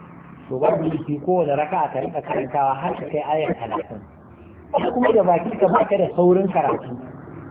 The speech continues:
to ka rinka yin sha biyar saboda kada a tsananta wa mamu. Ina fata an gane. Ba amma inda za a yi sallah da wanda babu buƙatar a jijiya ko wani abu to limami sai shi ya fi dacewa.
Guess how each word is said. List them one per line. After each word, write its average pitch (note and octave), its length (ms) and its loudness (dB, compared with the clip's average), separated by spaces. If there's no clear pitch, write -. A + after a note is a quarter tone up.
to D3 80 0
ka D3+ 100 -2
rinka F#3+ 240 0
yin F3 220 4
sha E3 360 2
biyar A#2+ 200 0
saboda E3+ 300 2
kada F#3+ 180 2
a D3 120 2
tsananta D#3 500 2
wa D3+ 160 4
mamu. A#2 280 -4
Ina F#3 160 2
fata - 200 0
an D3 120 -2
gane. C#3 240 -2
Ba D#3 120 4
amma F3 200 0
inda C4+ 220 2
za A3+ 80 4
a A3+ 140 0
yi F3+ 140 0
sallah G#3+ 320 4
da - 80 4
wanda G#3+ 320 2
babu - 360 4
buƙatar E3 560 0
a D3 260 2
jijiya E3 540 2
ko F3+ 80 2
wani G3 180 6
abu D#3 240 0
to C#3+ 60 -2
limami D#3+ 540 2
sai D3+ 160 2
shi D3+ 200 -2
ya D#3 100 2
fi D#3+ 60 6
dacewa. C3 520 0